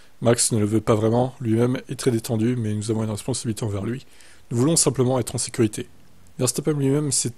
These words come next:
euh, encore adressé à la presse après les États-Unis.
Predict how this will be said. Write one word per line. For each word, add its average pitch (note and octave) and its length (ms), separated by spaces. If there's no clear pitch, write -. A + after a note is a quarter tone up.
euh, G#2+ 160
encore A2+ 280
adressé A2 300
à - 20
la G#2+ 80
presse - 400
après - 160
les G#2+ 80
États-Unis. G#2 600